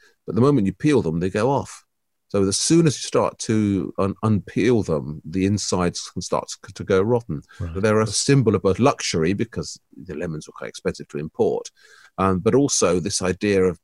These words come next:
Speaker 1: brevity of life. You know, you've, you've got this thing, the moment you start unpeeling it, it goes, it goes mouldy. So that, that's its sort of job in all those Dutch still lives, to warn us of the, the brevity of the good times.
Speaker 2: Ah.
Speaker 1: Um, so they've got that symbolic meaning.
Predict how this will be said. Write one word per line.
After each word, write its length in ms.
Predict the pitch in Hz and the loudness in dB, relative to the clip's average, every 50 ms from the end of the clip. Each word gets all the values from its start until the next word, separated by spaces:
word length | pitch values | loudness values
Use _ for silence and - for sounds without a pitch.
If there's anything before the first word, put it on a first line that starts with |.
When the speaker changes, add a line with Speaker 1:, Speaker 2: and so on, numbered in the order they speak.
| _ _ | _ _
Speaker 1:
brevity 440 | - 120 113 98 104 - - 110 104 | 2 2 2 2 -2 -4 -2 0 0
of 100 | 98 95 | 0 0
life. 400 | 117 123 135 117 87 - - - - | 0 -2 -2 -4 -8 -12 -16 -10 -8
You 80 | 107 | -4
know, 80 | 87 82 | -4 -2
you've, 240 | 85 87 85 98 101 | -4 -4 -4 -4 -6
you've 100 | 90 - | -4 -2
got 160 | 120 104 - | -2 -2 -2
this 140 | 107 - - | -4 -8 -4
thing, 160 | - 101 92 | -4 -4 -4
the 80 | 87 | -2
moment 220 | 82 101 117 113 95 | 0 0 0 0 0
you 40 | 90 | -2
start 200 | - - - - | -4 -4 -4 -4
unpeeling 580 | - 92 95 - - 107 110 95 82 76 73 78 | -4 -6 -6 -2 0 0 0 0 0 -4 -4 -6
it, 120 | 80 90 | -6 -8
it 80 | 92 _ | -4 _
goes, 240 | 90 98 104 95 | -2 -2 -2 -2
it 160 | - - - - | -8 -10 -2 0
goes 180 | 110 107 107 | 0 0 0
mouldy. 320 | 113 113 120 110 87 80 _ - - _ _ | 0 -2 0 -2 -4 -6 _ -10 -20 _ _
So 100 | - 113 | 0 2
that, 220 | 107 123 - _ _ | 2 2 0 _ _
that's 260 | 98 123 - - - | -2 -2 -2 -2 -6
its 140 | - - - | -6 -6 -4
sort 220 | - 117 107 - | -4 -4 -4 -4
of 160 | 98 85 90 | -6 -8 -8
job 280 | _ - 131 113 110 - | _ 2 4 4 4 2
in 220 | 92 90 82 90 | 0 -4 -4 -4
all 160 | 92 85 87 87 | -4 -4 -2 0
those 220 | 82 87 82 - | 0 -2 -2 -2
Dutch 260 | _ - 90 - - | _ -6 -6 -4 -6
still 320 | - - - 104 104 104 95 | -12 -6 -2 -2 0 0 0
lives, 380 | 76 62 62 60 58 - - _ - - - _ _ _ | -2 -2 -6 -8 -14 -14 -18 _ -20 -20 -20 _ _ _
to 80 | 95 90 | -10 -4
warn 400 | 101 104 104 110 104 98 90 85 | 0 2 4 4 4 4 2 0
us 280 | 76 69 - - - | -2 -2 -4 -4 -4
of 140 | 73 71 _ _ _ | -6 -8 _ _ _
the, 140 | 82 78 - _ | -10 -10 -10 _
the 140 | 92 87 - _ | -10 -10 -4 _
brevity 460 | 107 107 98 87 92 - - - 85 80 | 0 0 0 0 -4 -6 -4 -6 -4 -4
of 120 | 76 71 | -4 -6
the 80 | 82 90 | -10 -4
good 260 | - 98 87 - _ | -4 -4 -4 -4 _
times. 540 | - 78 69 64 - - - - - - - | -12 -10 -10 -10 -12 -14 -16 -16 -18 -12 -8
Speaker 2:
Ah. 640 | 98 87 98 117 104 - - _ _ _ 85 90 87 | -8 -8 -8 -10 -12 -16 -18 _ _ _ -4 -2 -2
Speaker 1:
Um, 140 | 87 85 82 | -2 -2 -4
so 80 | - | -8
they've 140 | 82 92 85 | -8 -6 -6
got 80 | 64 62 | -6 -6
that 140 | 57 - | -6 -10
symbolic 420 | - - 80 80 - 73 - 58 52 | -10 -10 -10 -8 -8 -8 -8 -8 -12
meaning. 400 | 65 71 71 - - - 135 | -14 -14 -14 -14 -14 -16 -18